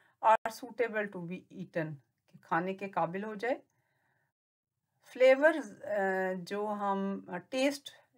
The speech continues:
रंग फूड को देते हैं, जायका देते हैं।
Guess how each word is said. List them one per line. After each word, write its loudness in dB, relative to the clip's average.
रंग 2
फूड -16
को -8
देते -6
हैं, -8
जायका 4
देते -6
हैं। -8